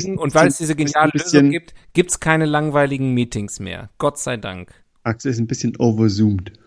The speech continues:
Speaker 1: Ja, <laughs> overzoomed and underfucked.
Speaker 2: Das weiß ich nicht.
Speaker 1: <laughs> Ja,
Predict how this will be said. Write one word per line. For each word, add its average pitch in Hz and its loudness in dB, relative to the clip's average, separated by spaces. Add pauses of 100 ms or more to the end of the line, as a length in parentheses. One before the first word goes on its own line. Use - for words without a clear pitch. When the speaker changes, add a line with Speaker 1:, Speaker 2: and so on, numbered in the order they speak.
Speaker 1:
Ja, 117 -6 (440)
<laughs> - -14
overzoomed 123 -2
and 113 -6
underfucked. 110 -8 (1000)
Speaker 2:
Das 127 2
weiß 123 4
ich 98 -2
nicht. 90 -6
Speaker 1:
<laughs> - -14
Ja, 107 0